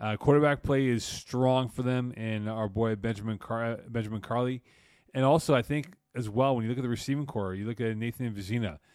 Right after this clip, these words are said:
Xavier Paquet, Julien Morissette, good players on this team. Emma Langlois as well is a good player. They have a good balance. So I think they will be the last remaining team that will be undefeated,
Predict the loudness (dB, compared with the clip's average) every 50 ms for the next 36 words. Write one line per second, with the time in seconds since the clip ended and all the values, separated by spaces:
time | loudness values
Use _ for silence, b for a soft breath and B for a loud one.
0 | b b b b b -4 0 0 2 2 2 2 2 0 0 0 0 0 0 0
1 | -2 -4 -4 -2 -2 0 0 0 0 -2 -2 -2 -4 -6 -4 -4 -2 -2 -2 -4
2 | -8 -16 -20 b b b b b b b b -20 -20 -6 2 6 8 8 8 6
3 | 6 2 2 2 4 2 4 2 2 -2 -4 -4 -4 -4 -4 -4 -4 -4 -2 0
4 | 0 2 0 0 0 2 4 4 4 4 4 2 0 -2 -2 0 0 0 -2 -2
5 | -6 -6 -6 -6 -6 -6 -6 -6 -8 b b b b b b b b _ 4 4
6 | 4 6 6 4 4 6 6 4 4 2 0 -6 -4 -2 -2 0 0 -2 -2 0
7 | 2 4 4 4 4 2 0 0 0 0 2 2 0 0 -2 -4 -4 -4 -4 -4
8 | -4 -8 -6 -2 -2 -2 -2 -2 -4 -4 -2 -2 -2 -2 -2 -4 -8 -8 -8 -10
9 | -10 -10 -10 -12 -6 -4 -2 -2 0 -2 -4 -6